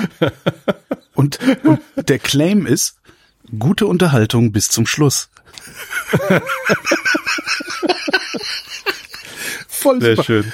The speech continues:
Speaker 1: Gibt erst drei Folgen, aber lohnt sich echt. Also die drei Folgen fand ich total schön. Normalerweise warte ich ja immer, bis es mehr Folgen gibt, aber ich glaub, da kann man Vorschusslaubeeren geben.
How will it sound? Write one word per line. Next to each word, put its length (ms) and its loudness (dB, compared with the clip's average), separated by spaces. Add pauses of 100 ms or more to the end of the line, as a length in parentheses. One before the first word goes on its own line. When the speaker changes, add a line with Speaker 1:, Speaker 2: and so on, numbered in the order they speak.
(120)
Speaker 1:
Gibt 160 0
erst 240 2
drei 140 4
Folgen, 280 4
aber 220 0
lohnt 260 4
sich 120 0
echt. 140 2
Also 120 4
die 80 4
drei 140 4
Folgen 280 2
fand 160 0
ich 60 -2
total 280 0
schön. 220 2
Normalerweise 540 4
warte 400 -2
ich 80 -2
ja 80 0
immer, 120 2
bis 120 2
es 100 0
mehr 180 6
Folgen 240 2
gibt, 120 -2
aber 80 2
ich 80 -2
glaub, 160 -2
da 80 0
kann 140 2
man 160 2 (420)
Vorschusslaubeeren 920 2
geben. 300 2